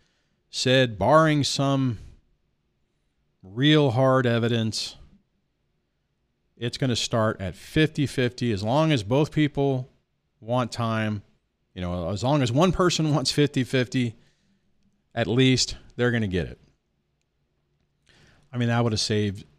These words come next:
well, see, I think we're naive on that because I think, you know, you can look at it and go, "Oh, well, if that," like, I could look at my situation and say, Well, if that would have started, then, then it would have been started out with what it ended up being, and it would have been cheaper and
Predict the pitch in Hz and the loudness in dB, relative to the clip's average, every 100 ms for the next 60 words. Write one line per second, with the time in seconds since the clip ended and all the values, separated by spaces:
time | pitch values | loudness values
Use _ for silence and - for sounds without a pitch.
0 | _ _ _ _ _ _ - 156 156 107 | _ _ _ _ _ _ 4 8 8 6
1 | - 185 160 208 233 151 107 104 110 113 | 4 6 4 2 2 2 2 2 2 2
2 | 120 120 123 120 117 - 117 113 165 170 | 2 2 0 0 -2 0 0 4 6 4
3 | 156 143 131 123 123 120 120 92 117 160 | 4 2 4 4 2 2 0 4 6 6
4 | 101 90 131 165 - 117 120 123 107 104 | 4 2 2 0 -2 -2 0 0 -2 -2
5 | 92 95 95 92 - 85 87 87 82 78 | -2 -2 -4 -6 -8 -8 -8 -8 -10 -8
6 | - 208 139 - 113 127 123 80 - - | -4 -2 -2 -2 2 2 2 -4 -10 -20
7 | - - - _ 117 127 175 165 135 135 | -20 -20 -20 _ 0 2 4 4 4 4
8 | 127 113 - 131 123 113 139 185 151 - | 4 2 0 4 4 6 6 6 6 2
9 | 110 113 110 110 107 92 175 160 117 117 | -2 0 2 0 0 0 0 2 0 0
10 | 120 101 104 90 90 82 - 190 180 160 | 0 -2 -4 -4 -4 -6 0 0 2 2
11 | 147 143 - 85 78 78 | 2 2 0 -4 -6 -8